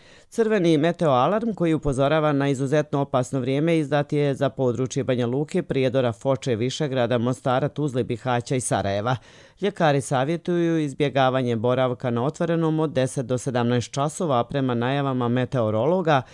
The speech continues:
osvježenje stiže tek za naredni vikend.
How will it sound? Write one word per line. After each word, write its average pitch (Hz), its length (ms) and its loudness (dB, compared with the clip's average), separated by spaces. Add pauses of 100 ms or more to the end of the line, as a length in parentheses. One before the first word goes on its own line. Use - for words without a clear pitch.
(300)
osvježenje 175 640 0
stiže 143 380 0
tek - 420 -4
za 143 200 0
naredni 117 480 0
vikend. 98 500 -6